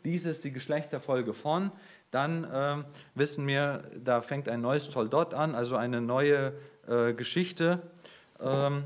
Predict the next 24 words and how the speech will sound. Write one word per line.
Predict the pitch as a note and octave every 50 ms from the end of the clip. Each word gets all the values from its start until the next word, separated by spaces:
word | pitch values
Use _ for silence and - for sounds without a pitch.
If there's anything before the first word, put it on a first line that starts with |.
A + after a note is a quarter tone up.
| C3+ -
und | C3 C3+ C#3 C3
wir | D3 C#3 C3+
finden | - D3+ D#3 C#3+ C#3
dann | C3 C3 C3+ C3+ C3 - - - - - -
nach | A#2+ A2 -
meiner | A2+ A#2 C#3+ D#3+ D#3+ D3+ D3+
Zählweise | - C#3+ C#3 C3+ C3 C3 C3+ C3 B2+ B2+ B2 B2+
zehn. | - - - C3+ C3+ B2+ A2 G2
Also | F#2+ G2 G2+
es | G2+ G#2+ G2+ -
ist, | - - - - - - - - -
manche | G2+ A#2 B2+ B2+ C3+ G#2+
Autoren | G#2+ - B2+ B2+ B2 B2+ B2+ A#2+ G#2+ - - G#2+ A2
führen | - - C#3 B2 A#2
da | A#2
elf | G#2 B2+ C#3 C#3 -
an. | B2 B2+ A#2+ - - - _ _ _ _ _ _ _ _ _ - - -
Ich | C#3 B2+ -
bin | C3 B2+
bei | A#2+ B2 A#2
der | A2+ A#2 A2+
zehn, | A#2 - B2+ A#2+ B2 A#2+ A#2 - - -
äh, | G2+ A2 G#2+ G#2+ G#2
geblieben. | G#2+ G#2 G#2+ G#2+ G2+ F#2+